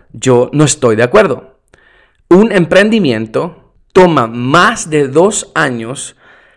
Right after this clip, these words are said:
para poder empezar a dar resultados. Y no solo eso, después de esos dos años, posiblemente ya ni continúe el emprendimiento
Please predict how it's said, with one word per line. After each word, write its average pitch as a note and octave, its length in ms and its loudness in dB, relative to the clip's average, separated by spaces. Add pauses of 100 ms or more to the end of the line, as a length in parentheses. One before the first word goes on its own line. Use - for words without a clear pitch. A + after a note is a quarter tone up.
(120)
para E3 320 2
poder D#3+ 720 2 (760)
empezar E3 440 0
a C#3 80 2
dar C3 180 2
resultados. - 840 -6 (140)
Y G3 120 2
no G#3 200 0
solo A#3+ 260 -6
eso, - 380 -12 (400)
después F3+ 420 2
de A#3 80 4
esos G3+ 320 0
dos B3 320 2
años, F#3+ 540 -4
posiblemente A3 1160 -2
ya F#3 280 -2
ni G#3 320 -6
continúe E3+ 920 -4
el B2 160 -4
emprendimiento B2 800 -4